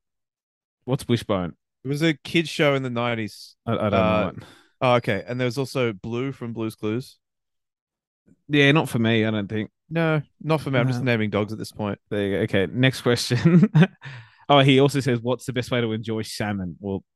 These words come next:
Speaker 1: one of us won't answer that, but sushi's fried,
Speaker 2: I
Speaker 1: baked,
Speaker 2: used to
Speaker 1: casserole.
Speaker 2: answer it. I used to answer
Speaker 1: You
Speaker 2: it.
Speaker 1: can,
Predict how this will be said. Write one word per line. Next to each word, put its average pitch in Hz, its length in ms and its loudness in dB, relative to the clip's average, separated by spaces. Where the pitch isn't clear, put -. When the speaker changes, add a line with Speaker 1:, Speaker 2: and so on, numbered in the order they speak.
Speaker 1:
one 113 160 -2
of 107 60 0
us 101 160 -4
won't 95 140 -2
answer 95 240 -4
that, 107 180 0
but - 140 -8
sushi's 131 640 0
fried, 107 400 0
Speaker 2:
I 147 140 4
Speaker 1:
baked, 151 100 4
Speaker 2:
used 107 220 2
to 139 80 4
Speaker 1:
casserole. 123 120 6
Speaker 2:
answer 98 460 0
it. - 160 -6
I 131 120 2
used 175 180 4
to 156 80 2
answer 135 340 0
Speaker 1:
You 104 60 0
Speaker 2:
it. - 20 -4
Speaker 1:
can, - 100 -6